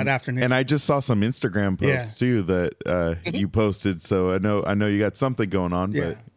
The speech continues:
Speaker 2: go ahead. Sorry.
Speaker 3: Yeah, it's, those children tend to pull you down because you're doing something they can't.
Speaker 1: Right.
Speaker 3: Seriously, a while ago,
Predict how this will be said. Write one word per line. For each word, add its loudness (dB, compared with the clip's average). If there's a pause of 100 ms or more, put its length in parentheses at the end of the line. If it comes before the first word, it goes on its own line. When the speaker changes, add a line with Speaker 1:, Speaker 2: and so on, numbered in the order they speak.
(120)
Speaker 2:
go 0
ahead. 0
Sorry. -2
Speaker 3:
Yeah, -2 (100)
it's, -6 (160)
those -2
children -4
tend -8
to -14
pull -10
you -12
down -20 (1300)
because -6 (1120)
you're -10 (120)
doing -8
something -8
they -8
can't. -18 (340)
Speaker 1:
Right. -4
Speaker 3:
Seriously, -6 (120)
a -8
while -4
ago, -2